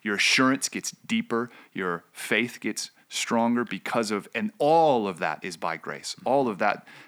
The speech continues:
Speaker 1: as the, the statement says, that, that, that perseverance is also a gift of God in
Speaker 2: Yes.
Speaker 1: Christ, because he perseveres his own and keeps them safe forever. It's grounded in the perseverance of Christ,
Speaker 2: Mm-hmm.
Speaker 1: who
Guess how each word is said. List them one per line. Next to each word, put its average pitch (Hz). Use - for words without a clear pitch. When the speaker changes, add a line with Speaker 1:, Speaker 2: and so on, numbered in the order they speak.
Speaker 1:
as 101
the, 90
the 95
statement 90
says, 104
that, 82
that, 127
that 143
perseverance 120
is 120
also 151
a 113
gift 92
of -
God 85
in 98
Speaker 2:
Yes. 90
Speaker 1:
Christ, -
because 120
he 175
perseveres 98
his 98
own 113
and 101
keeps -
them 104
safe 80
forever. 117
It's -
grounded 117
in 101
the 95
perseverance 85
of -
Christ, -
Speaker 2:
Mm-hmm. 85
Speaker 1:
who 95